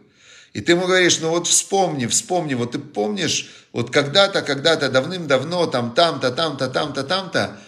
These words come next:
И он в конце концов: «А, помню, я ел фихуа, конечно, помню, да. Зачем мне все эти объяснения? Оно-то,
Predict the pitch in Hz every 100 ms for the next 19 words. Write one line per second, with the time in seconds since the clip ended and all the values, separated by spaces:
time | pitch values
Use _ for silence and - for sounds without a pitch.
0 | - _ _ 139 175 175 160 151 160 156
1 | 147 156 147 - - 220 208 196 185 -
2 | 202 202 180 165 170 170 175 170 143 147
3 | 143 143 131 113 135 135 151 147 139 131
4 | - 143 123 113 98 131 135 123 - -
5 | - - 117 185 185 170 - 170 160 151
6 | 147 - 175 175 131 95 - - - 117
7 | 147 160 156